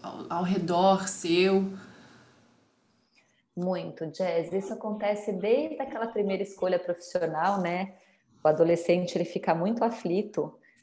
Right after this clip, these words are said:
Speaker 2: às vezes, de seguir o que ele realmente gosta e acredita, porque ele ouve dizer que aquela profissão ou que aquele caminho não dá dinheiro, né? Então, essas são algumas das crenças limitantes que a gente acaba tendo sobre algumas carreiras.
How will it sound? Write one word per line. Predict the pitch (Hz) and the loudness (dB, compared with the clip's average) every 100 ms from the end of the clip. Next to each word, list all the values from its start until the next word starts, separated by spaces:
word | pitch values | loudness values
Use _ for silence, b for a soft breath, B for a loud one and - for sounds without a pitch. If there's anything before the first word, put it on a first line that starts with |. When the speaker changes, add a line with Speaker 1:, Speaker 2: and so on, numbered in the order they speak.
| _ | _
Speaker 2:
às | 151 156 147 | -2 -2 0
vezes, | 156 160 | -2 -2
de | 147 | -6
seguir | 160 160 143 160 | -8 -8 -4 -2
o | 170 | -2
que | 170 | -2
ele | 156 | -4
realmente | 156 160 160 156 151 156 | -2 -4 -4 -8 -8 -4
gosta | 143 147 160 - | 0 0 -2 -4
e | 156 | -6
acredita, | - 151 143 135 160 196 208 | -4 -6 -4 -2 -2 -2 -4
porque | 202 156 - - 147 143 143 139 139 135 131 - | -6 -8 -12 -10 -6 -4 -4 -4 -4 -6 -8 -6
ele | 151 156 | -4 2
ouve | 170 190 170 | 4 4 0
dizer | 147 165 139 156 165 196 - _ _ _ _ - | -4 -4 -4 -2 -2 -2 -10 _ _ _ _ -14
que | |
aquela | 151 - 143 | -10 -4 -2
profissão | 151 156 156 - - 147 175 160 | -2 -4 -4 -6 -2 2 2 2
ou | 151 | -4
que | 139 151 | -8 -8
aquele | - 151 | -4 -4
caminho | 151 156 151 151 147 | -2 -4 -4 -4 -4
não | 160 160 | -2 2
dá | 156 | 2
dinheiro, | 139 139 151 233 254 254 - _ | 0 -4 0 0 0 -6 -14 _
né? | 143 | -8
Então, | 147 135 | -8 -8
essas | 143 - - | -8 -8 -8
são | - 147 139 139 B B B B - | -4 -4 -6 -12 B B B B -2
algumas | 143 156 170 | 0 0 2
das | 147 156 | 2 0
crenças | - 156 160 165 | 2 0 0 -4
limitantes | 156 151 151 151 170 - | -4 -6 -6 -6 -6 -6
que | 147 | -4
a | |
gente | 151 151 | -4 -8
acaba | 143 151 143 | -10 -6 -4
tendo | 143 151 156 | -2 -4 -4
sobre | 151 151 151 | -6 -4 -2
algumas | 147 151 156 - | -2 -4 -8 -8
carreiras. | 135 - 147 185 214 | -8 -2 2 2 0